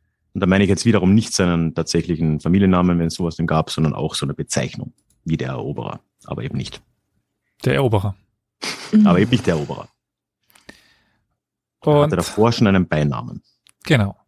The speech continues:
Speaker 2: Der für ihn auch sehr prägend war, würde ich so behaupten, beziehungsweise sehr bestimmend für seine Herkunft. Wie es
Speaker 1: Er war
Speaker 2: meistens
Speaker 1: sicher auch
Speaker 2: ist.
Speaker 1: nicht begeistert.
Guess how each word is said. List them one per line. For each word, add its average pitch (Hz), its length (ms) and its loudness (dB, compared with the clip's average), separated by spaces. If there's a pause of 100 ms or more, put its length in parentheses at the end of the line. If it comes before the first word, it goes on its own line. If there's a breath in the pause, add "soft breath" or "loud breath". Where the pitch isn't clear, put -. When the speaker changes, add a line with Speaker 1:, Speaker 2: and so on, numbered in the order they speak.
(640 soft breath)
Speaker 2:
Der 131 260 4
für - 120 -6
ihn 160 180 0
auch 131 80 -2
sehr 135 140 0
prägend 147 500 0
war, 104 160 -2
würde 107 140 -6
ich 104 80 -6
so 117 100 -4
behaupten, 113 680 -10
beziehungsweise 117 800 2
sehr 120 220 2
bestimmend 131 680 0 (420)
für - 120 -4
seine 117 160 2
Herkunft. - 540 -4 (1400 soft breath)
Wie 131 100 0
es 113 120 -2
Speaker 1:
Er 117 80 0
war 139 80 2
Speaker 2:
meistens 180 180 4
Speaker 1:
sicher 208 100 4
auch 180 40 4
Speaker 2:
ist. 156 80 4
Speaker 1:
nicht 180 140 4
begeistert. 127 640 -2